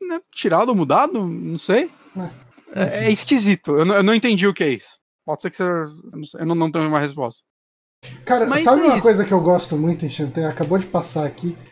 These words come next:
Speaker 2: eu, eu acho isso muito genial.
Speaker 1: Hum.
Speaker 2: Ah, você tem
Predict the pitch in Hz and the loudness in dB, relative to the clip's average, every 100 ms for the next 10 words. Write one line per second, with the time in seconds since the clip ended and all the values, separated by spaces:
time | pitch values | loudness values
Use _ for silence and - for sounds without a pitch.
0 | - 147 156 160 165 - 160 - 160 160 | -10 -6 -2 0 -2 -4 -8 -6 -4 -2
1 | 160 175 202 185 156 151 151 165 165 - | 0 2 2 0 -2 0 0 -2 -4 -12
2 | - - 202 196 175 - - 160 160 160 | -20 -10 -2 0 0 -4 -2 2 2 2
3 | - 131 - - _ _ - - 160 180 | -2 -6 -18 -20 _ _ -16 -4 0 0
4 | 208 226 226 226 220 | 2 2 4 2 0